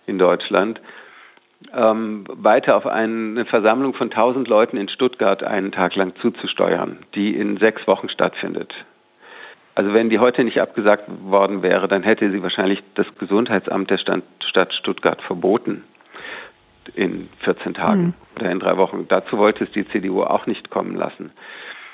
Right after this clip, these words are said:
Speaker 1: Und die Frage ist jetzt tatsächlich, wie geht man damit um? Der Chef der cesu-Landesgruppe, Alexander Dobrindt, hat heute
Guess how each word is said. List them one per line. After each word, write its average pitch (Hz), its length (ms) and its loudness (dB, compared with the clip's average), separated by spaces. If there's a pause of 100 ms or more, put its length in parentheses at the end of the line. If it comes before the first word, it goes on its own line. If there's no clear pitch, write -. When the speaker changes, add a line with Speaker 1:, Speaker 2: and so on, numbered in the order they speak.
(180)
Speaker 1:
Und 123 220 -2
die 131 60 0
Frage 127 340 2
ist 110 160 -2
jetzt 120 220 0
tatsächlich, 123 420 2
wie 113 100 2
geht 131 220 0
man 107 320 -2 (240)
damit 107 320 0
um? 117 360 2 (1600)
Der - 100 -4
Chef - 220 -4
der 110 160 0
cesu-Landesgruppe, 104 800 0
Alexander 95 480 0
Dobrindt, 135 380 0
hat 127 160 4
heute 127 280 2